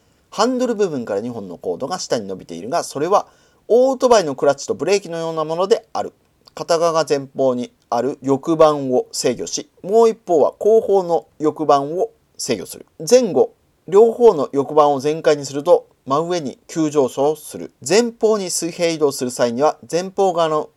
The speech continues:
翼板を半分閉じる。それによって前傾して前方に落ちる。感覚で前進可能となる。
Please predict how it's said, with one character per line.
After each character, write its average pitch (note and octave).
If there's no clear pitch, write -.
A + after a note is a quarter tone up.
翼 D3
板 C#3
を E3+
半 F3+
分 E3+
閉 C3+
じ G#2
る。 -
そ -
れ F#3
に F#3+
よ F3+
っ -
て -
前 C3
傾 B2
し -
て -
前 B2+
方 A#2+
に G3
落 A#2+
ち -
る。 -
感 A3
覚 A3+
で F#3+
前 D#3+
進 D3
可 B2+
能 A#2+
と G#2+
な F2
る。 -